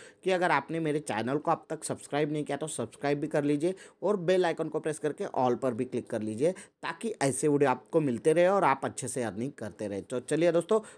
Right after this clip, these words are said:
पिछले वीडियोज़ में जाके देख सकते हैं कि, अ, मेरे वीडियो प्रेडिक्शन अच्छे जा रहे हैं। कम से कम आठ, सात,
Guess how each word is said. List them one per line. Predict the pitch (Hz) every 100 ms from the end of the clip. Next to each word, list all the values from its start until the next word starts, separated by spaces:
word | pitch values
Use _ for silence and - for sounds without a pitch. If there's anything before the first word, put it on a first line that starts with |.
| -
पिछले | 160 156 202
वीडियोज़ | 185 185 175
में | 175
जाके | 143 123 160
देख | 123 117
सकते | - - 190
हैं | 214 - _
कि, | 175 196
अ, | 147 139
मेरे | 135 135 151
वीडियो | 160 131 131 160
प्रेडिक्शन | - 127 123 127 156 156 110
अच्छे | - 151
जा | 143 139
रहे | 147
हैं। | 143
कम | 160 185
से | 208
कम | 196 -
आठ, | 113 139 - -
सात, | 139 139 127 156